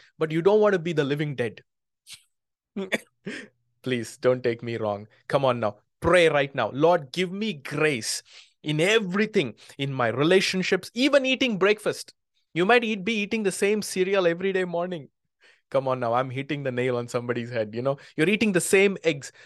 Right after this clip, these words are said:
But can you just get so excited with God, the Holy Spirit in your life, like you're saying, "I'm connecting with this. I'm connecting with this." Even when you pray in the morning, you can say,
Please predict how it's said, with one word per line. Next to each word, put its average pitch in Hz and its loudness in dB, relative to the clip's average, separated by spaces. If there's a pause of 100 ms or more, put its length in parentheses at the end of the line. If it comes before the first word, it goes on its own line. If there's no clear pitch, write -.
(100)
But 214 2
can 240 2
you 311 4
just 254 4
get 220 0
so 202 2
excited 180 -2
with 143 -6
God, 165 4
the 151 2
Holy 160 -4
Spirit 156 -6
in 143 -6
your 143 0
life, 143 2
like 131 2
you're - 0
saying, 143 -2 (440)
"I'm 135 -8
connecting 135 -2
with 117 -6
this. - -12 (1040)
I'm 120 -8
connecting 131 -6
with 117 -6
this." - -16 (300)
Even 220 4
when 196 2
you 180 0
pray 170 2
in 139 -6
the 131 0
morning, 127 -4
you 147 -6
can 151 -4
say, 156 2